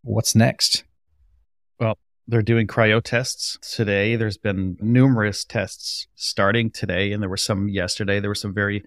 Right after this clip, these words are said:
Speaker 2: very small initial tests yesterday, which only lasted a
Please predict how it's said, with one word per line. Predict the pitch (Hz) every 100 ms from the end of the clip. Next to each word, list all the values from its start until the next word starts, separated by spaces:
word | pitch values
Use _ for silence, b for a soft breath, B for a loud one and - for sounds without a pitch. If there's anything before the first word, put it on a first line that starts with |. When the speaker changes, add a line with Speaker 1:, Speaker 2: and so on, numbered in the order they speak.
| _
Speaker 2:
very | 113 107 110 101 98 - _ _ _ _ _ _ _
small | - - 117 101 98
initial | 127 117 117 - 110
tests | - 101 - - - - -
yesterday, | 120 104 - 113 143 131
which | 117 -
only | 104 110
lasted | 95 98 -
a | 104